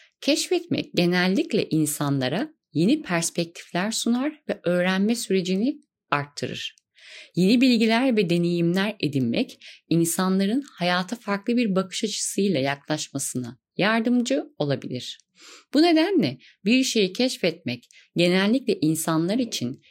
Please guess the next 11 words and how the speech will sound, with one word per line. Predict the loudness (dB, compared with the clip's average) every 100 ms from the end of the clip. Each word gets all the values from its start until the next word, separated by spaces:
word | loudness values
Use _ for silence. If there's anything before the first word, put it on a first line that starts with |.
| _
heyecan | 0 0 0 -2 0
verici | 2 2 0 -2 -4 -16 -4
ve | -4 0
öğretici | 2 2 2 -2 -2 -2
bir | 0
deneyimdir. | 0 0 -2 -6 -8 -10 -16 _ _ _ _ 0
Bu |
duygular | 2 2 2 0 -4 -12 _ _ -14
kişiden | -4 0 0 -2 -4
kişiye | -6 -4 0 0 0 -2 _ -6
değişebilir. | -2 -2 -2 -4 -4 -8 -10 -12